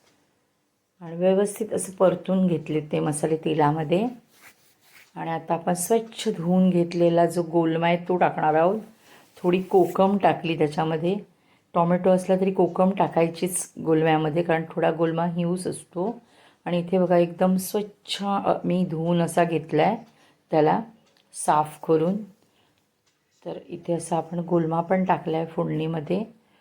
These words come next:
आणि छान असा परतून घेतला आहे. आणि आता ह्याला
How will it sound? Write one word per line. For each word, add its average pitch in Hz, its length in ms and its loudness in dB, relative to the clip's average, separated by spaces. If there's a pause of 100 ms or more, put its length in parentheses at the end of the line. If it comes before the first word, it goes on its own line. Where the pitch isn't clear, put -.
(260)
आणि 170 180 -8
छान 226 460 0
असा 214 240 -2
परतून 185 540 0
घेतला 170 360 0
आहे. 226 360 -4 (2750)
आणि 170 180 -6
आता 170 180 -4
ह्याला 185 200 0